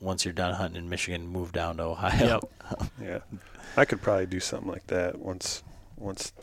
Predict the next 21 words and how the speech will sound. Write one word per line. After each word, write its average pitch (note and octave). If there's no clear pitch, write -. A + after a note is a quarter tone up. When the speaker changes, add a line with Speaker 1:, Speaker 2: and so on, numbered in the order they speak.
Speaker 3:
Although G#2
February G#2
ice G2+
fishing, F#2
yeah, F2+
I -
gotta F#3
wait F3+
my. F3+
<laughs> D3
I, A#2+
I B2
like C3
heading A#2+
over A2
there A2
towards G#2
the G2+
bay G2
there F#2+
and F2